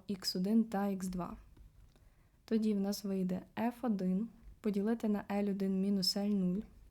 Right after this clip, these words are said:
дорівнює Ф два поділити на Л два мінус Л нульове.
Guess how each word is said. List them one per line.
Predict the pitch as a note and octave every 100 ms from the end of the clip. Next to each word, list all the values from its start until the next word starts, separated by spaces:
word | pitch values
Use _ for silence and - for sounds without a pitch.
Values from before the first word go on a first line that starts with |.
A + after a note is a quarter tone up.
| _ -
дорівнює | G3+ A#3+ G#3+ F#3+ F#3 G3 - - - - _ -
Ф | F#3+ A#3 A#3+
два | G3+ F#3+ F3+ F#3 A#3 - - -
поділити | G3+ F#3+ G#3+ A3 G#3
на | G3 G3 -
Л | F#3+ F#3
два | F#3 G#3+ A#3+
мінус | A3 G3+ F#3 G3+
Л | G3+
нульове. | G3 F#3+ F#3 G3